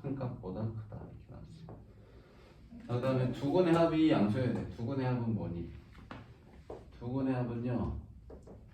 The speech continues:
마이너스 A, A분의 B니까 그냥 A 플러스 일이 두 근의 합이고, 뭐 물론 이가 있긴 한데, 아니, 이거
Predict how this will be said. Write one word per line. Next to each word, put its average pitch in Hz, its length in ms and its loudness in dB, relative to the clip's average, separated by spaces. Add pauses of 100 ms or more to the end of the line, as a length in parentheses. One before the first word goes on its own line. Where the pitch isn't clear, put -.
(420)
마이너스 139 560 0
A, 104 280 -2
A분의 117 420 -2
B니까 113 340 -4
그냥 98 240 -2
A 107 280 -2
플러스 123 400 -6 (180)
일이 147 480 -2 (840)
두 110 80 -8
근의 117 180 0
합이고, 139 380 2
뭐 98 160 2
물론 117 320 2
이가 135 220 6
있긴 - 220 4
한데, 123 400 2 (320)
아니, 98 200 -16
이거 104 100 -12